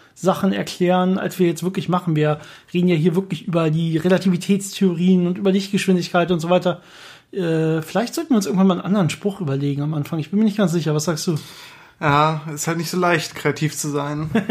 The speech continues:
Speaker 1: <laughs> Kreativität nicht so unser Ding. Ich weiß nicht. Also, in der heutigen Folge auf jeden Fall geht's, ähm, um Überlichtgeschwindigkeit. Ähm, und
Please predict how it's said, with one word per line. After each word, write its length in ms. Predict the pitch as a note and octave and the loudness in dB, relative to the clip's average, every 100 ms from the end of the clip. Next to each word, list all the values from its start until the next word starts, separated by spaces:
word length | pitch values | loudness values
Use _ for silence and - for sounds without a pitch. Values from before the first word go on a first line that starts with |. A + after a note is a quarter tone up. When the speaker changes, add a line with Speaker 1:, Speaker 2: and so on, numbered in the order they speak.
| G3 G#3 A#3 - | 0 -2 -2 -6
Speaker 1:
<laughs> 640 | - - - - - - | -8 -12 -10 -10 -10 -10
Kreativität 720 | - E3 F#3+ F#3+ F#3 F#3 G3 | -4 0 2 2 2 2 2
nicht 120 | F#3+ F#3+ | 2 2
so 100 | F#3+ | 0
unser 200 | F3 F3 | 0 0
Ding. 320 | F#3 G3 G3 - - _ | 0 0 -4 -12 -20 _
Ich 140 | E3 D#3+ | -4 2
weiß 200 | G3 F3+ | 2 2
nicht. 120 | G3+ | 2
Also, 340 | A#3+ G3+ F#3+ | 2 4 4
in 80 | F3+ | 6
der 140 | G3 | 4
heutigen 340 | G3+ A3+ B3 A3 | 4 2 2 0
Folge 340 | A3 A3 G3 | 4 4 6
auf 140 | E3+ D#3+ | 4 2
jeden 160 | E3+ | -2
Fall 380 | D#3 F#3 G3 C4 - - _ | 0 2 2 0 -8 -20 _
geht's, 480 | - F#3+ G3 - - - | 0 0 0 -6 -6 -2
ähm, 400 | F3 E3+ F3 F#3+ | 0 2 0 0
um 180 | F#3+ G#3+ | 0 2
Überlichtgeschwindigkeit. 1500 | A#3+ B3 G#3+ D#3 D3+ - D3 D3+ D3 C3 - D#2+ - - - _ - - - - _ | 2 2 2 2 -2 -4 -4 -2 -2 -4 -6 -10 -10 -18 -20 _ -20 -20 -20 -20 _
Ähm, 760 | F3+ D3+ D3+ D3 D3 C#3+ D3 E3+ - _ | -6 -2 -2 -2 -2 -2 -4 -8 -16 _
und 420 | F3+ D#3 D3+ D3+ | -6 -2 -2 -4